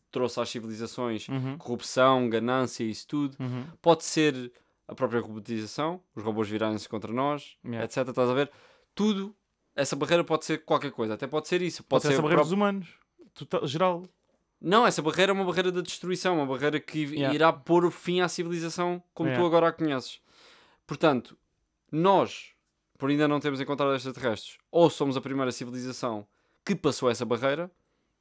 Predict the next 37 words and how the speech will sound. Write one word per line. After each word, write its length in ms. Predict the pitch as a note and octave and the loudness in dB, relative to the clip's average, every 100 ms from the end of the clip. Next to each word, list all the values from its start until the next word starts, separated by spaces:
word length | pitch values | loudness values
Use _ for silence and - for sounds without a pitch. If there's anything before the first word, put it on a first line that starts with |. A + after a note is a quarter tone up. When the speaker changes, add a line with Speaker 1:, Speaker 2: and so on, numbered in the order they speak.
| _ _ _ _ _ _ _ | _ _ _ _ _ _ _
Speaker 1:
certo? 360 | - C#3 - - - | -4 -4 -6 -20 -8
Speaker 2:
Uhum. 340 | B2+ B2 D#3 - - | -6 -4 -6 -12 4
Speaker 1:
Ou 420 | D3+ E3+ F#3+ - _ _ _ _ _ _ - | 10 10 8 -2 _ _ _ _ _ _ -4
essa 180 | B2+ | -2
barreira 260 | C#3 C3 D3 | 0 0 2
ainda 140 | D3+ | 2
tá 100 | D3 | 0
para 140 | D3 D#3 | -2 -4
vir. 200 | C#3 B2 _ _ _ _ | -6 -10 _ _ _ _
Portanto, 260 | - A#2 | -4 -2
a 40 | A#2+ | 0
nossa 240 | A#2+ - | 0 -2
destruição, 560 | A2+ - C3 C3 C#3+ B2 | -8 -6 -4 0 0 0
como 180 | B2+ A2+ | -2 -2
todas 260 | C3+ B2 | 0 0
as 60 | A#2+ | -4
destruição 440 | - B2 B2 B2+ A#2 | -6 -8 -6 -4 -6
de 60 | |
todas 360 | - C3+ B2+ A#2+ | -4 -4 -2 -4
a 60 | A#2 | -4
vida, 460 | B2 A2+ A2+ - - | -2 -2 -2 -4 -6
toda 220 | A#2+ A#2 | -2 0
a 20 | |
vida 240 | A2+ A2 A2 | 0 -2 -4
extraterrestre 580 | - A2+ - A2+ - | -6 -10 -4 -4 -4
no 80 | A2 | -6
universo, 520 | A2 A2 B2+ B2+ - _ _ _ | -6 0 -2 -2 -12 _ _ _
foi 120 | - A#2+ | -10 -4
Speaker 2:
Vai 100 | B2 | 0
Speaker 1:
destruída 300 | C3+ C3+ C#3+ | 0 2 0
Speaker 2:
acontecer. 60 | |
Speaker 1:
com 120 | C3+ C#3 | 2 0
essa, 420 | - C3+ C3+ - | 0 -4 -4 -8
com 120 | C3 | -8
essa 140 | - | -8
barreira. 320 | A#2+ G#2+ G2+ G2 - _ _ _ _ _ - | -8 -6 -6 -8 -18 _ _ _ _ _ 4
Que 340 | D3+ F3+ | 8 8